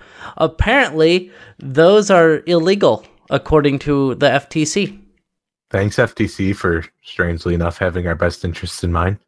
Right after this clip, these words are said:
Speaker 1: Yeah, that's weird. I don't know why that's the thing. The F C C does not have our best interests in mind. The F T C does. So, uh, I'm waiting for next week when we get a new head of the F T C.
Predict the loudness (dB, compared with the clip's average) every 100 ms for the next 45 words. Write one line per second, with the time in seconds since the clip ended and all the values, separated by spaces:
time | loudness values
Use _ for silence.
0 | _ -4 0 2 0 -4 -8 -6 -2 0
1 | 0 0 -4 -14 _ -2 0 0 2 2
2 | 4 4 4 0 -2 -2 -2 -4 -10 -4
3 | -2 -2 -6 -2 0 2 0 -2 -6 -4
4 | -2 -2 0 0 0 -4 -12 _ _ _
5 | -2 0 2 2 2 0 0 0 -2 -2
6 | -6 -4 -4 -4 -4 -4 -8 _ -20 _
7 | -2 0 0 -4 _ -8 -2 2 2 0
8 | -2 -2 -8 -16 -20 _ _ _ _ -6
9 | 0 2 0 -6 -16 -4 2 4 4 0
10 | -4 _ _ _ _ _ 0 2 2 2
11 | 2 2 2 -2 0 2 4 4 0 -2
12 | -2 -2 -2 -2 0 -2 2 2 2 2
13 | 2 0 2 2 2 -2 -2 -4 -4 -6
14 | -6 -2 0 -2